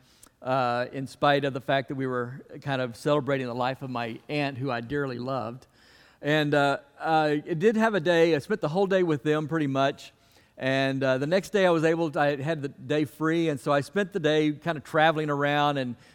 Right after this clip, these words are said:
visiting all the places that I, where I lived and studied and worked and played and, and all these kind of things. And, um, I came back and I told people, "Yeah, my, uh, my nostalgia for Dallas has been cured." Uh,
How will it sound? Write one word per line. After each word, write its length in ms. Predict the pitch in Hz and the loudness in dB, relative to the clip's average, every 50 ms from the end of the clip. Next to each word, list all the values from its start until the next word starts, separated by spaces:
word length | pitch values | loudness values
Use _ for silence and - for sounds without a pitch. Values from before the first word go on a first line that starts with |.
| _ - | _ -4
visiting 380 | 131 151 170 160 180 175 160 156 | -2 0 0 2 2 0 2 4
all 160 | 156 151 151 | 4 4 4
the 80 | 156 139 | 2 0
places 460 | - 147 147 151 135 - 156 147 127 | 0 2 0 0 0 -2 -4 -4 -2
that 120 | 139 135 131 | -2 0 0
I, 180 | 131 131 131 | 0 -2 -2
where 240 | 131 123 127 135 135 | -4 -6 -4 -2 0
I 100 | 135 131 | 0 0
lived 480 | 131 127 131 135 139 139 139 139 131 120 | -2 -2 -2 0 0 0 0 -2 -4 -6
and 340 | 120 117 117 110 113 113 | -8 -8 -8 -8 -10 -12
studied 540 | 110 - - 156 139 135 135 135 135 139 127 | -14 -8 -4 -2 0 0 0 0 0 -2 -4
and 220 | 123 113 113 113 110 | -4 -6 -6 -6 -2
worked 440 | 127 139 139 139 139 _ _ - 127 | -2 0 0 -2 -4 _ _ -14 -12
and 280 | 117 110 107 110 107 | -10 -10 -10 -10 -10
played 540 | - - 151 143 139 135 131 135 135 131 123 | -8 -4 -2 0 0 0 -2 -4 -6 -6 -8
and, 160 | 117 110 117 - - - - - - - _ _ - | -8 -10 -12 -12 -16 -20 -20 -20 -20 -20 _ _ -6
and 160 | 135 139 147 | -2 2 6
all 160 | 170 185 190 | 6 8 8
these 160 | 190 180 156 - | 6 4 2 2
kind 160 | 180 170 165 | 2 2 2
of 80 | 143 | 2
things. 400 | 151 156 156 156 151 147 139 - - - | 0 0 0 0 -2 -2 -4 -8 -10 -8
And, 360 | - 151 147 143 143 139 135 135 | -4 -2 -2 0 -2 -2 0 0
um, 320 | 131 131 127 123 131 131 127 - - _ _ _ _ _ _ _ _ _ _ _ _ _ _ - - _ _ _ - | 2 2 0 -2 -4 -8 -12 -16 -20 _ _ _ _ _ _ _ _ _ _ _ _ _ _ -20 -20 _ _ _ -14
I 80 | - | -12
came 280 | 165 - 185 190 202 185 | -6 -2 0 0 2 4
back 280 | 170 180 180 185 - - | 6 6 6 6 4 4
and 80 | 165 151 | 2 2
I 60 | 151 | 2
told 240 | - 185 180 - - | 4 2 2 2 2
people, 240 | 190 160 - 160 | -2 -2 0 0
"Yeah, 260 | 147 165 175 175 165 156 | 2 4 6 6 6 4
my, 320 | 151 151 156 156 156 147 | 4 2 2 2 2 2
uh, 160 | 143 135 131 123 - - - _ _ - | 2 0 -2 -4 -8 -16 -20 _ _ -2
my 200 | 143 151 156 160 | 0 0 2 2
nostalgia 600 | 156 139 - - - 180 190 202 185 156 185 160 | 0 -2 -4 -2 2 4 4 4 4 2 0 -2
for 140 | - - 147 | -2 -4 -4
Dallas 640 | 123 123 147 147 147 143 135 127 123 117 - - - - | -4 -2 0 0 2 2 0 -2 -4 -6 -12 -16 -10 -8
has 160 | 139 131 120 | -8 -6 -6
been 220 | 104 120 123 123 | -6 -8 -8 -8
cured." 520 | - - - 135 120 110 101 98 87 - - - _ _ _ _ _ _ _ _ _ - - - _ - | -8 -8 -8 -6 -6 -6 -8 -10 -14 -16 -16 -20 _ _ _ _ _ _ _ _ _ -20 -20 -20 _ -8
Uh, 420 | - 135 131 131 131 127 123 127 | -4 0 2 2 2 2 2 0